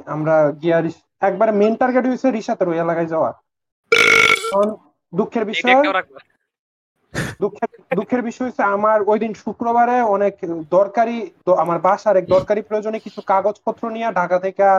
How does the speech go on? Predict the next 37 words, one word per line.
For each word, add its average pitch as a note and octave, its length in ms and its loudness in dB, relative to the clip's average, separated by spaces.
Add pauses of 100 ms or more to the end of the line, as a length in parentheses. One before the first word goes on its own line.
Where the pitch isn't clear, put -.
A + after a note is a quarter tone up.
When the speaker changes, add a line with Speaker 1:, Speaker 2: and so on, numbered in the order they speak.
(300)
Speaker 1:
বাসায় F#3 280 0
এসে D#3 160 -6
পড়া C#3+ 220 -2
লাগছে। - 340 -8 (1120)
তো D#3+ 60 -6
যে F#3 180 2
কারণে G3+ 500 2 (760)
ওটা F#3 200 4
হইতে D#3+ 260 0
পারে C#3 200 -2
নাই। C3 260 -12
তো D3+ 200 0
এটা D#3 200 2
Speaker 2:
আমগর F#3+ 200 0
Speaker 1:
ছিল G3+ 100 -2
Speaker 2:
দেহাতে, G3 340 4
আমগর G#3+ 320 -6
অনলাইন A3+ 420 -6
দেখা A#3 200 -4
যেরকম A3 260 -10
সব G#3+ 160 -4
মানে G#3 200 -8
এরকম A3 220 -6
করে B3+ 140 -10
হইছে, F#3 160 -10
মনে F#3 300 -12
ফেড F#3 260 -10
যে E3 140 -10
কে-, E3 260 -20
কে-, F#3 120 -20
কেরম A3 200 -12
করে G3 140 -16
আনন্যাচারাল G#3+ 460 -6
ভাবে F#3+ 180 -10
হয়ে E3+ 180 -12
গেল D3+ 180 -10
গা। A#2+ 160 -18